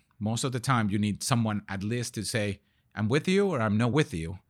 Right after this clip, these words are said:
But it's pretty good to kind of bounce, bounce ideas with. And, and that helped me a lot. Now, bear in mind, I'm, I'm still with my with my friend investing, right? So it's been twelve years,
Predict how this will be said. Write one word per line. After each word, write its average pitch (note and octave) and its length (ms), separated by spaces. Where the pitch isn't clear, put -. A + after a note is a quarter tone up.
But G2+ 100
it's G#2+ 140
pretty D#3+ 240
good C3+ 280
to G#2+ 240
kind A#2+ 140
of E2+ 120
bounce, A2 280
bounce A2 320
ideas G2+ 640
with. - 300
And, G2 180
and G2+ 120
that A2+ 140
helped A2 340
me G2+ 180
a E2 80
lot. D#2+ 320
Now, A2 260
bear B2+ 100
in B2+ 60
mind, C3 280
I'm, A#2 300
I'm A2 160
still E3 260
with D3 120
my A2+ 380
with G2+ 80
my G2 140
friend B3+ 260
investing, - 460
right? A#2 220
So G#2+ 100
it's G#2 80
been B2 160
twelve D3 360
years, A#2+ 360